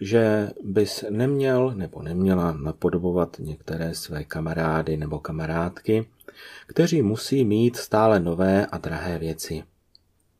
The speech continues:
Nebo jste ještě o tom nemluvili? Ale možná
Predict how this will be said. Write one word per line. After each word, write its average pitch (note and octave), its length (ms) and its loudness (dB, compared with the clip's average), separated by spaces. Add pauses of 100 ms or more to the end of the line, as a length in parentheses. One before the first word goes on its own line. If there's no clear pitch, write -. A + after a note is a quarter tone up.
(480)
Nebo F#2+ 320 4
jste G2 320 2
ještě F2 460 0
o F2+ 120 -4
tom E2+ 340 -4 (120)
nemluvili? G2+ 680 0 (1400)
Ale D#3+ 200 8
možná A2+ 640 2